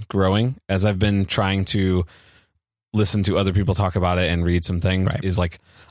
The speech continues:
Speaker 1: I'm remembering how many funny moments there were in this movie that I liked.
Speaker 2: Yeah.
Speaker 1: And, like, because I was so frustrated, especially with the ending, I had kind of forgotten a lot of those. And so I'm curious if I see it again, if that'll dramatically change my kind of perspective on it.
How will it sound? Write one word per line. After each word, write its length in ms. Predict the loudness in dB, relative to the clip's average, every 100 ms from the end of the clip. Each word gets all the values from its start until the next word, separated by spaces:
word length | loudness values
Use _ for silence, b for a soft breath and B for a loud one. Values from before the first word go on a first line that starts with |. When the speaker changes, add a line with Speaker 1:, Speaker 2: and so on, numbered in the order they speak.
| -6
Speaker 1:
I'm 220 | -2 0
remembering 680 | 2 2 2 2 2 0 0
how 200 | 0 2
many 400 | 2 2 0 0
funny 500 | -2 0 0 2 2
moments 380 | 2 2 0 0
there 100 | 2
were 120 | 2
in 60 | 0
this 120 | 0
movie 280 | 0 0 0
that 180 | 0 0
I 80 |
liked. 340 | 0 -2 -4 -2
Speaker 2:
Yeah. 220 | 0 0 -4 -2
Speaker 1:
And, 240 | -2 -2 -4 _ -6
like, 200 | -4 -6 -6
because 300 | -2 0 0
I 60 |
was 120 | 0 0
so 80 |
frustrated, 560 | 0 0 0 0 0 0
especially 400 | 0 0 0 0
with 120 | 2
the 120 | 0
ending, 440 | 0 2 2 0 -4 b -6
I 80 | -4
had 120 | -2
kind 160 | -2 -2
of 60 |
forgotten 340 | -2 -4 -4 -2
a 40 |
lot 140 | -2
of 60 | 0
those. 240 | -2 -2 -4
And 120 | -2
so 80 | -2
I'm 80 | 0
curious 420 | 0 2 0 0
if 140 | 0
I 160 | 0 0
see 220 | 0 2
it 80 | 0
again, 380 | 0 -2 -2 -2
if 160 | -4 -2
that'll 480 | -2 0 0 0 -4
dramatically 540 | -2 0 0 -2 -4
change 380 | -2 -2 -2 -4
my 320 | -2 -2 -4 -6 _ -4
kind 160 | -2
of 180 | -4 -6 _ _ _ -6
perspective 520 | -4 -2 -4 -2 -2
on 160 | -2
it. 140 | -2